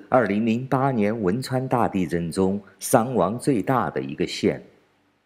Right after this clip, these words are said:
全县死亡失踪的人口达到了近两万人，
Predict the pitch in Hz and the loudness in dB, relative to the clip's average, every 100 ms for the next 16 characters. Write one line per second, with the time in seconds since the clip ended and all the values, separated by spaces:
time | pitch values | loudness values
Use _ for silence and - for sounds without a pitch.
0 | _ _ - - 104 131 117 87 - 76 | _ _ -2 2 2 2 0 0 -6 -6
1 | 71 69 85 104 - 113 123 123 73 82 | -2 0 -2 -4 -6 -4 -2 -2 -4 -4
2 | 208 - 69 - - - - 69 78 104 | -4 -2 -4 -4 -18 -20 -4 0 0 2
3 | 85 73 65 - 104 78 71 - - 107 | 2 0 -4 -4 -4 -2 -2 -4 0 0
4 | 87 67 64 80 196 | 0 -2 -6 -4 -8